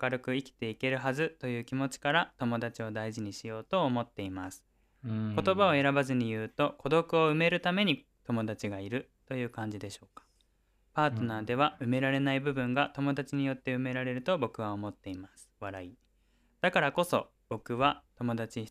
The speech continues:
Speaker 1: 人一人をめちゃくちゃ信頼していますし、何でも話せる関係値を構築できると思います。友達が多いというより、親友が多いというイメージでしょうか、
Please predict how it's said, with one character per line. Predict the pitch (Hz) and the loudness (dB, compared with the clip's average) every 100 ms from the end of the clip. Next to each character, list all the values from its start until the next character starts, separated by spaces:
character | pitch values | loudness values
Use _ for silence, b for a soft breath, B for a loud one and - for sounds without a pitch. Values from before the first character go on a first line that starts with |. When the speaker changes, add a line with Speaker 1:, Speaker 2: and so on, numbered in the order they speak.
| 123 | -6
Speaker 1:
人 | 117 | -6
一 | 110 120 | -6 -6
人 | 110 | -6
を | 101 | -8
め | 101 | -6
ち | 143 | -6
ゃ | |
く | 143 | -6
ち | - | -2
ゃ | 147 | -4
信 | - 143 | 0 0
頼 | 139 135 | 0 -2
し | - | -4
て | 135 | -2
い | 131 | -2
ま | 131 | -4
す | 123 | -6
し、 | 104 156 147 | -6 -6 -6
何 | 123 110 113 | -6 -6 -6
で | |
も | 110 110 | -6 -4
話 | 117 113 | -6 -6
せ | 117 | -8
る | 110 | -8
関 | 113 113 | -8 -10
係 | - 113 | -8 -10
値 | - 127 | -4 -2
を | 151 | -2
構 | - 117 | -2 -4
築 | 117 - 110 | -6 -12 -10
で | 110 | -8
き | 131 | -6
る | 110 | -4
と | 190 | 0
思 | 170 117 | 0 0
い | 104 | -4
ま | 101 98 | -4 -8
す。 | - _ _ _ _ _ _ | -10 _ _ _ _ _ _
友 | 120 123 | -2 0
達 | 120 123 | 0 -2
が | 117 123 | 0 2
多 | 151 | 2
い | 123 - | 0 -4
と | 151 | -4
い | 151 151 | -2 0
う | |
よ | 151 | 0
り、 | 127 - | -2 -4
親 | - 147 165 | -6 -4 -2
友 | 160 | -2
が | 156 147 | -2 -2
多 | 127 | -2
い | - - | -4 -6
と | |
い | 139 147 | -2 -2
う | - | -2
イ | 113 | -4
メ | 110 104 | -4 -6
ー | |
ジ | 98 | -8
で | 107 | -12
し | - | -12
ょ | 113 - | -20 -20
う | |
か、 | - | -20